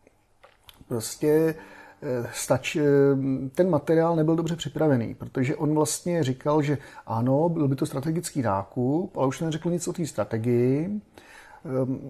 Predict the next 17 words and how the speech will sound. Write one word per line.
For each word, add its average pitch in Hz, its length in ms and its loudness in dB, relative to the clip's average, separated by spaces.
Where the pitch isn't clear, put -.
upozornil 180 460 6
na 151 60 4
to, 170 120 -2
že 170 80 -2
tam 175 140 -4
existují 160 320 0
některé 180 380 -2
problémy, 131 720 2
ale 147 200 0
vlastně 143 400 -2
neříkal, 151 400 0
jak 151 120 0
ty 175 100 2
problémy 160 280 0
budou 175 200 4
řešeny. 120 720 -2
A, 131 440 2